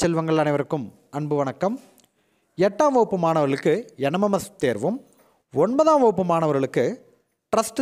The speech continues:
தேர்வும், கல்வி உதவித்தொகை, அதாவது ஸ்காலர்ஷிப் பெறுவதற்காகவே நடத்தப்படக்கூடிய தேர்வுகள், இது உங்களுக்கு தெரிந்திருக்கலாம். இதுல ட்ரஸ்ட் தேர்வுக்குரிய நோட்டிஃபிகேஷன்ஸ் வந்திருக்கு, உங்களுக்கு ஜனவரி மாதம் தேர்வு நடத்தக்கூடிய ஒரு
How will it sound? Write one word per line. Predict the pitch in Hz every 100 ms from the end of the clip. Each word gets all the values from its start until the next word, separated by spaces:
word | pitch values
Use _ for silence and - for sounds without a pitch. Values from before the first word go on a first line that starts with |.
| 208
தேர்வும், | 165 131 226 - _ _ _ _ 208
கல்வி | 240 269 277
உதவித்தொகை, | 202 185 156 143 113 - -
அதாவது | 156 175 220 -
ஸ்காலர்ஷிப் | - 190 240 233 208 -
பெறுவதற்காகவே | 175 170 165 - 120 113 226 311 - - 196
நடத்தப்படக்கூடிய | 233 220 175 151 - 139 208 147 95 -
தேர்வுகள், | 165 151 131 202 262 _ -
இது | 214 196
உங்களுக்கு | 160 160 196 113 -
தெரிந்திருக்கலாம். | 180 160 131 120 98 - _ _ - _ 196
இதுல | 202 185 294 - - _ _ -
ட்ரஸ்ட் | 233 - 277 254
தேர்வுக்குரிய | 220 202 185 175 190 285 294 - _ - 180
நோட்டிஃபிகேஷன்ஸ் | 233 247 233 214 196 196 170 170
வந்திருக்கு, | 165 160 - 285 320 - _ - 226
உங்களுக்கு | 233 202 - 220 202
ஜனவரி | 226 233 196 165
மாதம் | 185 180 185
தேர்வு | 202 202 180
நடத்தக்கூடிய | 160 165 160 160 156
ஒரு | 147